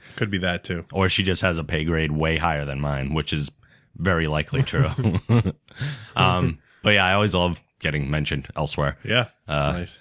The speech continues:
Speaker 2: my creativeness flowing out into other podcasts. Those are all my geek outs though.
Speaker 1: Huh.
Speaker 2: Not a ton this week.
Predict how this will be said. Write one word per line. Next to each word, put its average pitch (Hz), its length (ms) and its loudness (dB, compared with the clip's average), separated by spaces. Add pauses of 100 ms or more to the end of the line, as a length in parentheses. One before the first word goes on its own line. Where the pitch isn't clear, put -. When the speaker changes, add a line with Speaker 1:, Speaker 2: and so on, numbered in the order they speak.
Speaker 2:
my 101 160 4
creativeness 107 840 2
flowing 90 380 2
out 87 160 0
into 82 180 -2
other 78 180 0
podcasts. 78 680 -2 (520)
Those 123 300 2
are 143 80 4
all 143 60 2
my 135 120 2
geek 131 200 0
outs 95 180 2
though. 73 200 0 (200)
Speaker 1:
Huh. 139 180 0 (100)
Speaker 2:
Not 95 160 0
a 98 40 -6
ton 101 180 0
this 80 160 -2
week. 73 180 -2